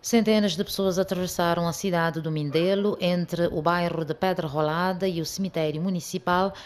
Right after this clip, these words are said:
para depositar flores nas campas das três crianças mortas no incêndio na madrugada do primeiro dia de janeiro.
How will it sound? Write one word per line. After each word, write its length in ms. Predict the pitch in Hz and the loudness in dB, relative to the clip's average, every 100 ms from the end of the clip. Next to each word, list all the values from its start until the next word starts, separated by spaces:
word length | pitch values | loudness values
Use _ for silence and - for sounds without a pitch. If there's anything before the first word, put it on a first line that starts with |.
| - - - | -18 -10 2
para 200 | 226 220 | 4 4
depositar 580 | 208 196 185 180 175 | 2 0 -2 -2 -2
flores 580 | 170 - 196 185 185 185 | -4 -4 0 2 2 0
nas 220 | 185 180 | -2 -2
campas 480 | - 170 165 165 156 | -2 0 0 -2 -2
das 220 | 147 151 | -2 -4
três 240 | - 196 - | -2 -4 -2
crianças 500 | 175 165 156 175 147 | -4 -4 -4 -4 -4
mortas 540 | 165 156 151 - 139 | -2 0 -2 -4 -4
no 100 | 175 | -4
incêndio 540 | 180 - 175 170 180 180 - - - - | -4 -2 -2 0 -2 -4 -6 -10 -10 -2
na 100 | 190 | 2
madrugada 600 | 190 185 175 170 165 160 | 2 2 2 2 2 0
do 100 | 151 | -2
primeiro 380 | 151 180 180 170 | 0 0 0 -2
dia 240 | 165 160 | 0 -2
de 80 | 131 | -2
janeiro. 600 | 156 160 151 143 135 | -2 0 0 -2 -4